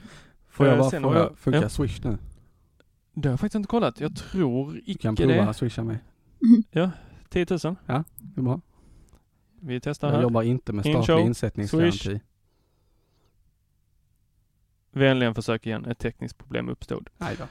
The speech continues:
Speaker 2: Nej, det
Speaker 1: Nej.
Speaker 2: funkar alltså inte. Eh, nej. Så, eh, alla skulder, skulder som jag har, de ligger på kö.
Speaker 1: Mm.
Speaker 3: Men det är ju rätt
Speaker 1: Det är en hel
Speaker 3: smidigt, det med.
Speaker 1: månadslön som bara, puff!
Speaker 2: Epp. Kommer sen i december.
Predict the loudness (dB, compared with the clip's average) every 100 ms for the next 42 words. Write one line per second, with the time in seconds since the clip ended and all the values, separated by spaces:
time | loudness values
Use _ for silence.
0 | -16 -8 -8 -8 -18 -14 -8 -8 -10 -18
1 | -18 -20 -20 -20 -20 -20 _ _ _ -4
2 | -4 -4 -10 -12 -12 -8 -8 _ _ _
3 | -14 -14 _ -20 -6 -2 0 0 -2 -6
4 | -8 -8 -6 -4 -2 0 0 -2 -8 -10
5 | 0 0 2 -2 -2 0 0 0 -6 -4
6 | -4 -4 -4 -6 -10 _ -8 -6 -6 -8
7 | -14 -14 -18 _ -20 -20 -20 -20 -8 4
8 | 6 6 2 2 6 6 6 6 6 6
9 | 4 2 -2 -2 -2 -2 -2 4 4 4
10 | -8 -18 -6 -2 -2 -2 -8 -20 -20 -18
11 | -18 -18 -20 -20 -20 -14 -14 -12 -14 -14
12 | -14 -16 -16 -18